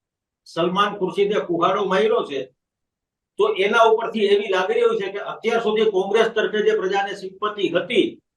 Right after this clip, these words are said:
ઈ હવે આ તિરંગા યાત્રામાં જોવા મળશે. કારણ કે પ્રજા છે,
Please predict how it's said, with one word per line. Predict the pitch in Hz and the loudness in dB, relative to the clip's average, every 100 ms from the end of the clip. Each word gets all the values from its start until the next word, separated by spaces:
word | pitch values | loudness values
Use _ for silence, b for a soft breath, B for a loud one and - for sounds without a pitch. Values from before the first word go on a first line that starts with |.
| _ _ _ | _ _ _
ઈ | 202 240 214 | 0 4 6
હવે | 185 220 | 6 6
આ | 220 | 6
તિરંગા | - 202 214 214 214 | 6 4 4 4 2
યાત્રામાં | 202 165 175 202 214 226 220 | 4 4 2 2 2 2 2
જોવા | 160 196 196 | -4 -4 -4
મળશે. | 190 190 214 | -6 -8 -10
કારણ | 190 175 185 | -6 -4 -4
કે | 185 185 175 | -6 -2 -2
પ્રજા | - - 170 170 214 214 | -2 -4 0 4 4 4
છે, | 202 202 - | 0 -2 -4